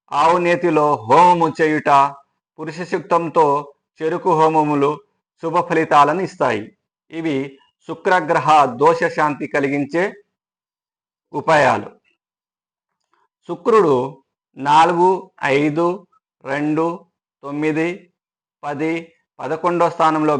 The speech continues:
మిక్కిలి శుభ ఫలితాలను కలిగిస్తాడు. పన్నెండు, ఆరు, ఎనిమిది భావములు శుక్రుని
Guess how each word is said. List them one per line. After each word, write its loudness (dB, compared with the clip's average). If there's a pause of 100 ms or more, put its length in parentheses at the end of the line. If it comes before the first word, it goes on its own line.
మిక్కిలి -2 (460)
శుభ -2
ఫలితాలను 2 (480)
కలిగిస్తాడు. -6 (2500)
పన్నెండు, -2 (500)
ఆరు, 4 (220)
ఎనిమిది 0
భావములు 4
శుక్రుని 0